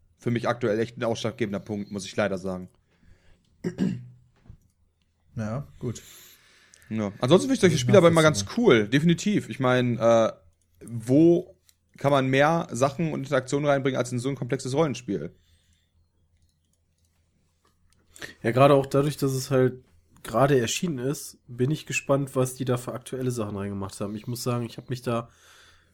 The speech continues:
Speaker 3: ähm, wir haben ja diese, hab ich auch im, im probiert gesagt, wir haben so eine E-Mail bekommen, die kriegen wir hin und wieder so, „Ey, ähm, habt ihr nicht mal Lust, in dieses Spiel reinzugucken? Wir bringen das raus.“ Ähm, was jetzt nicht so Product Placement mäßig ist, aber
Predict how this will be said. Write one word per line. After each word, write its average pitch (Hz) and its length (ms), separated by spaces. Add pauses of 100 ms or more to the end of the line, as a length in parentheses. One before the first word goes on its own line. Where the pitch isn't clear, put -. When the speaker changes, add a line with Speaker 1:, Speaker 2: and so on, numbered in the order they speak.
(200)
Speaker 3:
ähm, 113 420
wir 120 100
haben 135 80
ja 143 60
diese, 127 360
hab 135 80
ich 147 140
auch 127 60
im, 127 120
im 117 220
probiert 139 360
gesagt, 113 360
wir 131 80
haben 120 60
so 120 80
eine 120 100
E-Mail 147 220
bekommen, 143 380
die 131 80
kriegen 139 200
wir 131 80
hin 131 100
und 127 60
wieder 127 120
so, 120 160
„Ey, 127 240
ähm, 117 380 (260)
habt 123 160
ihr 143 60
nicht 131 100
mal 131 100
Lust, - 200
in 131 80
dieses 120 180
Spiel 165 220
reinzugucken? 127 680
Wir 123 100
bringen 123 180
das 113 180
raus.“ 117 320 (640)
Ähm, 110 260
was 113 140
jetzt 123 180
nicht 123 140
so 113 80
Product 175 300
Placement 131 420
mäßig 107 320
ist, 127 300
aber 110 300